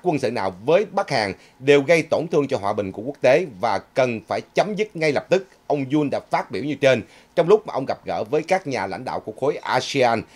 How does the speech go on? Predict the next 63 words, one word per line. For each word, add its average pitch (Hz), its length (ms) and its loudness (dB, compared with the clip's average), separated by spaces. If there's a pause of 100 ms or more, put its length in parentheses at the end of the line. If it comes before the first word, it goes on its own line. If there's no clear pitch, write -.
(220)
Bắc 190 180 0
Hàn 131 220 2
và 113 80 -2
Nga 131 320 0 (100)
đã 107 100 -4
bác 160 280 -4
bỏ 107 180 -2
là 127 180 -4
họ 101 120 -4
đang 117 160 -6
có 139 100 -6
những 139 140 -6
cuộc - 220 -10
đàm 104 280 -4
phán 135 260 -2
mua 143 120 0
bán 127 220 -4
vũ 107 160 -8
khí, 156 240 4 (320)
và 120 120 4
chuyến 190 320 -4
viếng 196 160 2
thăm 143 200 -2
vào 107 220 0
cuối 185 200 2
tháng 175 100 -2
này 117 240 0
của 110 160 -6
ông 127 240 -6
Kim 143 320 0 (100)
tới 147 140 4
nước 185 220 -2
Nga 123 320 0 (240)
ở 117 160 -2
thành 113 140 -2
phố 143 340 -2
phía 180 140 2
đông 156 300 2
của 156 100 -6
nước 165 120 -10
Nga 120 320 -2
gọi 98 120 -4
là 95 140 -4
Vladivostok, 127 1080 0
à, 92 240 -4 (260)
là 113 140 0
một 120 200 -2
phần 120 220 4
trong 127 140 -8
việc 113 180 -10
thảo 113 160 -2
luận, 107 300 -2
à, 95 180 -6
các 151 220 -6
cái 165 80 -10
nguồn 113 220 -4
cung 165 240 -4
cấp 175 260 -2
về 107 100 -2
vũ 95 180 -8
khí 147 180 -2
với 170 160 0
Nga, 131 300 2